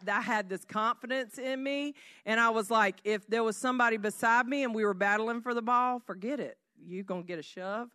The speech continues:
and I'm gonna get the ball. I mean, I'm gonna do it legal, but you ain't getting to that ball before me most of the time.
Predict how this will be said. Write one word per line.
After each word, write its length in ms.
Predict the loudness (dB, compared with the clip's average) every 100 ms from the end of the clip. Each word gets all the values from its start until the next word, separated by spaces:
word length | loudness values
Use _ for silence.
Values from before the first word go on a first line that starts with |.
| -12
and 120 | -12
I'm 120 | -10
gonna 160 | -10 -12
get 120 | -12
the 80 | -8
ball. 280 | -6 -8 -12 _ _ _ -20 -18 -16 -6
I 80 | -2
mean, 140 | 2
I'm 100 | 2
gonna 160 | 2 2
do 140 | 2
it 80 | 2
legal, 420 | 0 -2 -2 -6 -10 _ _ _ _ _ _ _ _ _ _ _ _ _ _ _ -20 -20 _ _ -12
but 220 | -6 -2
you 100 | 0
ain't 140 | 0
getting 180 | 0 0
to 60 | 2
that 200 | 2 4
ball 220 | 2 2
before 340 | -2 -4 -4
me 280 | -2 -4 -6 _ _ _ -20 -20 _ _
most 240 | 2 2 2
of 80 |
the 80 | -8
time. 260 | -10 -10